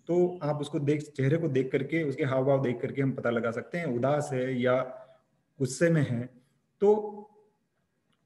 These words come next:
चेहरे के मुद्राओं को देख करके और हम इसको पता लगा सकते हैं। और मनुष्य में वाणी का जो प्रयोग है अर्थात बोलने की क्षमता जो है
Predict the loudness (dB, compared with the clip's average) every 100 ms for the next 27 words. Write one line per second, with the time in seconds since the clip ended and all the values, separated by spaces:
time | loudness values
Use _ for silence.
0 | -2 2 2 4 4 2 -2 -12 -18 _
1 | _ _ _ _ _ -2 2 6 6 6
2 | 2 2 2 2 -2 0 0 0 0 -2
3 | -4 -12 -12 -8 -4 -6 -8 -20 _ _
4 | 0 2 2 0 -4 -8 -12 -12 -14 -18
5 | -20 _ _ _ 2 2 2 -6 -14 -20
6 | _ _ -2 2 2 2 0 -2 -4 -8
7 | -18 _ _ _ _ _ _ -8 -2 2
8 | 2 4 4 4 2 2 0 -2 -2 -2
9 | 2 2 4 2 0 -2 -2 0 0 -2
10 | -6 -10 -18